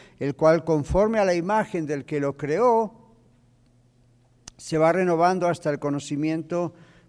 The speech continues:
pleno, donde no hay judío, o donde no hay griego ni judío, circuncisión ni incircuncisión, bárbaro ni escita, siervo ni libre, sino que Cristo es el todo y en todos".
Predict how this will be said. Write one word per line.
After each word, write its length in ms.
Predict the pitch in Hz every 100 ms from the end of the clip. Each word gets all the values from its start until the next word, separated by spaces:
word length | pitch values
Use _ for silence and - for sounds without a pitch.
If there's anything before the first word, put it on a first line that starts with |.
| _
pleno, 480 | 147 151 127 98 95
donde 320 | 113 123 131
no 120 | 143
hay 120 | 156
judío, 720 | 156 151 139 175 190 196 202 -
o 140 | 127
donde 260 | 120 123 131
no 80 | 151
hay 140 | 170
griego 480 | 143 151 185 185 180
ni 140 | 160
judío, 580 | - 151 147 175 185 175 - - _
circuncisión 1040 | - 165 156 180 165 156 - 170 180 180
ni 300 | 160 143 196
incircuncisión, 1080 | 220 214 190 175 170 160 156 - 160 160 156
bárbaro 520 | 156 165 165 170 170
ni 200 | 165 147
escita, 720 | 135 139 - 175 160 170 160 - - _
siervo 540 | - - 170 165 165 165
ni 140 | 151
libre, 420 | 139 160 156 156
sino 400 | 160 139 131 147
que 140 | 139 127
Cristo 480 | 165 196 - 147
es 180 | 170 160
el 140 | 131 113
todo 440 | 170 185 185 185
y 280 | 165 175 -
en 480 | 160 190 220 220 226 - _ _ _ _
todos". 720 | 147 113 - - - -